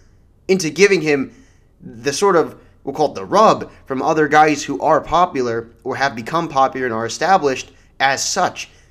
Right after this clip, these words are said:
You know, last night at T L C, he had his second win over Andrade, which to me, you know, if we look at building a Spanish star for the future, I, I don't understand how you could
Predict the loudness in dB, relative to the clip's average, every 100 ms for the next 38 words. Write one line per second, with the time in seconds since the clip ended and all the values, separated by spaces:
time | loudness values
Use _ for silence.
0 | _ -4 -2 -2 -8 _ -6 -4 -2 -4
1 | -4 -2 -2 0 -4 -4 -2 -2 -2 -4
2 | -6 -6 -4 -4 2 4 4 0 -8 -20
3 | _ -2 0 0 -2 -4 2 6 6 4
4 | -2 -6 -8 -8 -10 -6 -2 0 -2 -6
5 | -18 _ _ _ _ _ 0 0 0 -4
6 | -18 _ _ _ -2 0 0 2 2 0
7 | 2 2 4 2 0 0 0 2 0 0
8 | 2 2 -2 -8 -6 -8 -6 -2 2 2
9 | 2 4 4 4 0 -2 -2 -2 0 -2
10 | -2 -4 -4